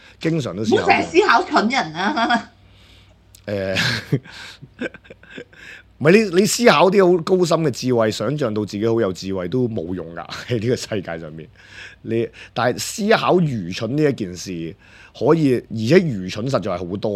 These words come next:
Speaker 1: 吖嘛，愚蠢嘅現象好多吖嘛，愚蠢嘅世界狀況好多吖嘛，噉你要去防備吖嘛。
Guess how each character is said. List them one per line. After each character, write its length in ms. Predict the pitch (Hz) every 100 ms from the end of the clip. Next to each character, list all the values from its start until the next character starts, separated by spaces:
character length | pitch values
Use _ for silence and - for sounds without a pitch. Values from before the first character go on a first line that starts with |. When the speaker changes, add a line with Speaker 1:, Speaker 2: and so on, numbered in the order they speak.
| 98
Speaker 1:
吖 20 |
嘛， 260 | 90 78 80 -
愚 260 | 98 98 98
蠢 180 | 113
嘅 160 | 151 123
現 340 | 104 90 85
象 220 | 87 85 87
好 160 | 92
多 180 | 98 92
吖 0 |
嘛， 200 | 87 78 -
愚 280 | 92 98 95
蠢 160 | 107
嘅 140 | 151 131
世 320 | - 101 98
界 100 | 92
狀 320 | 95 95 87
況 300 | 90 87 85
好 60 | 92
多 160 | 95
吖 40 | 92
嘛， 200 | 82 - - - - -
噉 200 | 156 156
你 120 | 117
要 180 | 107 98
去 300 | 101 95 95
防 400 | - 90 82 85
備 200 | 92 87
吖 80 | 92
嘛。 280 | 90 85